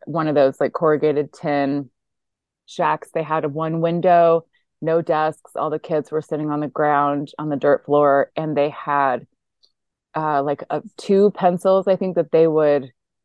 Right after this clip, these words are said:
share with each other to write things down, but they didn't have any books. They didn't have the,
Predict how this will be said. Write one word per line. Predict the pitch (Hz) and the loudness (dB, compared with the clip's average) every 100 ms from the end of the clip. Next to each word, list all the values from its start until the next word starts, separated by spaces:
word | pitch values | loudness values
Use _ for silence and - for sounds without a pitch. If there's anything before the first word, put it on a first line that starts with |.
| _ | _
share | - - 180 165 180 190 | -20 0 2 2 0 -4
with | 170 175 | -6 -8
each | 170 | -4
other | 165 170 170 | -2 0 0
to | - 165 | -2 -6
write | 156 - | -4 -6
things | 170 156 | -8 -10
down, | - 151 151 151 156 - _ _ _ | -4 -2 -2 -4 -4 -8 _ _ _
but | 170 - | -4 0
they | |
didn't | 170 175 | 0 0
have | 170 | 0
any | 160 147 | 0 0
books. | 175 170 170 - | 4 4 2 -2
They | 151 | 0
didn't | 151 139 | 0 -2
have | 131 156 143 139 | -6 -4 -2 -4
the, | - | -8